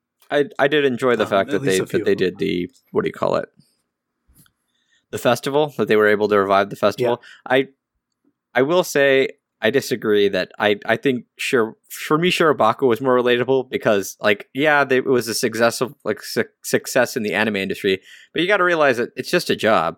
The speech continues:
Speaker 1: Like, this, the anime
Speaker 2: Yeah.
Speaker 1: industry is a job. It's, it's not like this huge glamorous Hollywood thing, and that's what I loved about it, was that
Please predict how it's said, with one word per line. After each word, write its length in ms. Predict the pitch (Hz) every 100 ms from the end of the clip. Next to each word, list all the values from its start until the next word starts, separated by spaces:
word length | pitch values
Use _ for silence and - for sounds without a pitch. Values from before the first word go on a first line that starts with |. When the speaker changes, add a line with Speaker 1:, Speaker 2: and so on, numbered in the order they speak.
| _ _ _
Speaker 1:
Like, 380 | 110 104 - - _ _ _ _ _ _
this, 140 | 135 131
the 120 | 143
anime 180 | 170 156
Speaker 2:
Yeah. 60 |
Speaker 1:
industry 280 | 139 135 -
is 80 | 120
a 60 | 107
job. 320 | 110 117 82
It's, 200 | 85 -
it's 300 | 104 - -
not 160 | 123 117
like 160 | 110
this 140 | 113 -
huge 340 | - 113 -
glamorous 460 | - 101 101 98 -
Hollywood 420 | 95 98 90 87
thing, 200 | 113 95
and 100 | 92
that's 180 | 107 -
what 120 | 110
I 60 | 95
loved 240 | 113 120
about 200 | 98 92
it, 80 | 82
was 180 | 92 90
that 260 | 92 92